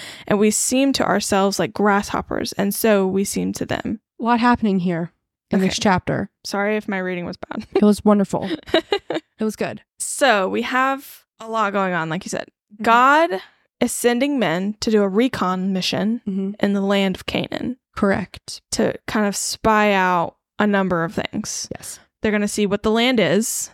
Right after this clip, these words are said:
Speaker 1: as in, I'm assuming, like, the landscape, right?
Speaker 2: Mm-hmm.
Speaker 1: Um, to see if the people are strong or weak, um, if there are a lot of people or if there are a few people, um, if the land is good or bad, which I don't know what the difference is between good or bad and rich and poor.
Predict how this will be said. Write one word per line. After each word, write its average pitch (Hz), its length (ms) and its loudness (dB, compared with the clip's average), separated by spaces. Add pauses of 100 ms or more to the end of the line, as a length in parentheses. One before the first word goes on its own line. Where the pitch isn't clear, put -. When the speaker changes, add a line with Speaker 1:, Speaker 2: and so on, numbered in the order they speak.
(120)
Speaker 1:
as 202 180 2
in, 190 140 2
I'm 190 180 0
assuming, 202 480 0
like, 190 260 -4
the 180 120 -2
landscape, - 680 -4 (300)
right? 190 300 -4 (260)
Speaker 2:
Mm-hmm. 190 320 -2 (260)
Speaker 1:
Um, 190 360 2
to - 200 -2
see 233 140 0
if 220 100 0
the 220 80 2
people 208 320 0
are 196 100 2
strong 196 340 0
or 202 100 2
weak, 180 460 -2 (120)
um, 190 240 2
if 190 120 -2
there 190 160 0
are - 40 0
a 185 60 0
lot 196 180 2
of 214 60 -2
people 240 260 -2
or 233 60 2
if 214 80 -4
there 180 100 0
are 185 60 0
a - 40 -6
few 180 160 -4
people, 185 440 -4 (100)
um, 190 220 0
if 196 80 -4
the 202 120 0
land 214 220 2
is 202 120 0
good 214 340 2
or 185 160 0
bad, 185 580 0 (160)
which 214 260 0
I 220 120 4
don't 254 160 2
know 226 100 4
what 214 140 2
the 208 80 2
difference 202 320 0
is 202 100 0
between 196 320 -2
good 196 280 0
or 185 140 0
bad 180 380 -2
and 185 160 -2
rich 170 220 -6
and - 100 -18
poor. - 380 -8